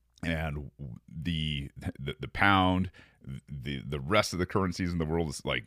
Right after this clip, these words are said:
India's is crashing very, very hard. The pound got down to, I think it was one oh three, they say one oh four yesterday, but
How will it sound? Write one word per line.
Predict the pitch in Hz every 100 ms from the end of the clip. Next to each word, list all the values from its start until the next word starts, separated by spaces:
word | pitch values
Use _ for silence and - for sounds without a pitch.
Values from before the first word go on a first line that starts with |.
| -
India's | 92 104 104 92
is | 85 78
crashing | - - 92 - - 90 85 71
very, | 71 69 67 98 95
very | 78 82 78
hard. | 76 73 71 - - _ _ _ _ _ _ -
The |
pound | - 127 165 147 113 - _ -
got | 95 76
down | 85 80
to, |
I | 71
think | 107 80
it |
was | 65 67
one | 82
oh | 95
three, | - 80 78 73 71
they | 85
say | 82 73
one | 69 80
oh | 71
four | - 73 71 69 - 58
yesterday, | 67 - 65 65
but | 64 64